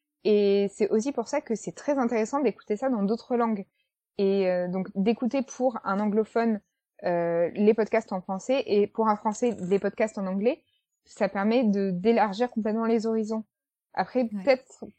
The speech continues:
Speaker 1: peut-être aussi dans d'autres langues. Je vous avoue qu'à part l'italien que je maîtrise un, à peu près, euh, je, je parle pas d'autres langues, donc je saurais pas dire. Mais si ça se trouve en allemand ou en, ou en espagnol,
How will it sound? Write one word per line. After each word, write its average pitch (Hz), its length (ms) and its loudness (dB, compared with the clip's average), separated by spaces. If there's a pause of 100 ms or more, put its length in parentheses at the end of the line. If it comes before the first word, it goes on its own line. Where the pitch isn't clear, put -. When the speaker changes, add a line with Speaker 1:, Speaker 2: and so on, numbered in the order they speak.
Speaker 1:
peut-être 285 280 2
aussi 240 240 0
dans 262 120 0
d'autres 240 260 -2
langues. 269 140 0
Je 220 60 -2
vous 214 60 -2
avoue 214 140 0
qu'à 233 120 -4
part 226 260 -2
l'italien 226 640 0
que 214 360 -2
je 190 200 -6
maîtrise 202 380 -2
un, 208 180 0 (180)
à 208 100 -8
peu 220 220 -6
près, 262 400 -2 (400)
euh, 190 460 0
je, 196 160 -4
je 196 120 -2
parle 202 220 0
pas 233 120 4
d'autres 233 280 -2
langues, 233 200 0
donc 190 160 -6
je 180 100 -6
saurais 190 300 -4
pas 185 140 -2
dire. 285 240 0
Mais 208 140 0
si 214 140 -8
ça 202 120 -2
se 190 80 -8
trouve 233 240 -2
en 190 240 0
allemand 226 600 0
ou 180 180 -6
en, 175 340 -8 (480)
ou 196 140 -2
en 190 100 0
espagnol, 214 480 0